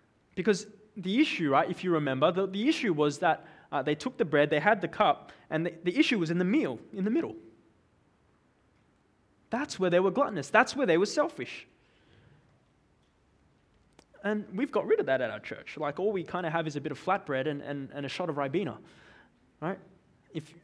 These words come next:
you can try and get drunk and full on that, but I, I doubt you'll get very far. You can try. So have we solved it? Ha-, well, the answer's no, isn't it?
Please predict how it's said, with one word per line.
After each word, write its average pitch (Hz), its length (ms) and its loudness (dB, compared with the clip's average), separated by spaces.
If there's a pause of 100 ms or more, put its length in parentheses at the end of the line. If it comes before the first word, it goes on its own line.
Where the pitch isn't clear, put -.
(140)
you 151 100 -10
can 135 140 -6
try 160 320 0
and 185 100 0
get 143 140 0
drunk 131 320 -6
and 123 140 -8
full 127 160 -4
on 120 100 -6
that, 143 220 -2
but 147 120 0
I, 135 180 -2
I 143 40 -4
doubt 175 280 6
you'll 147 80 -2
get 165 180 4
very 165 200 2
far. 165 380 2 (280)
You 160 100 -8
can 156 100 -2
try. 196 420 2 (920)
So 226 140 6
have 240 160 6
we 247 80 4
solved 285 380 4
it? 117 140 -4 (1200)
Ha-, - 100 -14 (1040)
well, 180 80 -6
the 185 120 2
answer's 175 280 -2
no, 160 220 0
isn't 120 180 -8
it? 107 100 -14